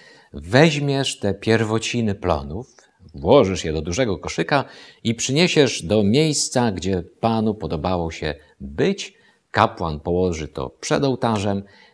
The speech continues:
i wtedy wygłosisz formułę, która będzie swego rodzaju credo Izraela. Ona przypomni ci, kim jesteś, skąd się wywodzisz i dokąd zmierzasz.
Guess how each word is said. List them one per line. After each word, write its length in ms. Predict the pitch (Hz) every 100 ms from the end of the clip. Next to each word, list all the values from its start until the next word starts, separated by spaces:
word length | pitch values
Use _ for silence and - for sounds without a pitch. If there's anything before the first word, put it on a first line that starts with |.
| _ -
i 140 | 147 196
wtedy 540 | - - 110 127 147
wygłosisz 640 | 92 73 101 135 127 -
formułę, 760 | - 98 104 95 73 67 - -
która 300 | - 98 90
będzie 380 | 104 107 101 92
swego 320 | - 87 87
rodzaju 380 | 87 98 110 - -
credo 520 | 113 131 139 98 71
Izraela. 520 | 67 - 139 - - _ _ - - _
Ona 180 | - 214
przypomni 600 | 220 - - 143 135 101
ci, 160 | - -
kim 280 | - 196 175
jesteś, 440 | 151 - 139 127
skąd 340 | - 107 131
się 140 | - 117
wywodzisz 540 | 101 92 85 85 - 175
i 100 | 104
dokąd 380 | 73 - 73
zmierzasz. 640 | 71 71 - - - -